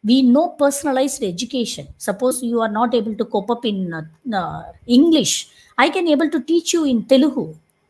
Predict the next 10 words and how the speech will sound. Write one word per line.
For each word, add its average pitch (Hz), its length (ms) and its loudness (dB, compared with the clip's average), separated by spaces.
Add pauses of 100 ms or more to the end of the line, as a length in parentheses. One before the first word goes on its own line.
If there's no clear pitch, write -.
(160)
Because 339 280 2
you 311 400 4 (100)
like 285 340 2
Telugu, 254 360 2
you 302 260 0
know 277 540 2
Telugu 247 280 2
better 220 240 -2
than 220 200 -4
English. 233 480 -2